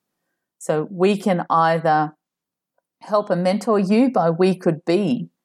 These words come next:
the personal advisor if that's something you either need help to be mentored to learn or you want to be in control of the situation for your client but not actually give the advice.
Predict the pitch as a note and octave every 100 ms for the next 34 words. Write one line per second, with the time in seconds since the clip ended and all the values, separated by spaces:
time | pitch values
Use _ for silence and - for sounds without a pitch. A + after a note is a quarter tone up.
0 | _ _ - F3 - D#3+ D3+ D#3+ C#3+ C#3
1 | C#3+ C#3 D3+ E3 D#3 - D3+ D#3 - C3
2 | - - - - D3 D3+ - _ _ _
3 | - F3 D#3+ - D#3 D3+ D3 D3+ D3+ D#3
4 | D3 - G3+ F#3+ - D#3+ D#3 E3 F#3 A3
5 | G#3 E3+ E3 - D3+ D#3 E3 A3 C4 -
6 | D#3+ D3+ D3 D3 D#3+ D#3+ D3 D#3+ D#3+ -
7 | - D#3+ C#3+ - - - - - D3+ F#3+
8 | F3+ E3+ E3+ E3 - B3 A#3 G#3+ E3 -
9 | D#3+ - D#3+ E3 D#3 D3 E3 D3+ C#3+ -
10 | D3 D#3 C#3+ D3 - - D3 C#3 C#3+ C3+
11 | D#3 G3 C4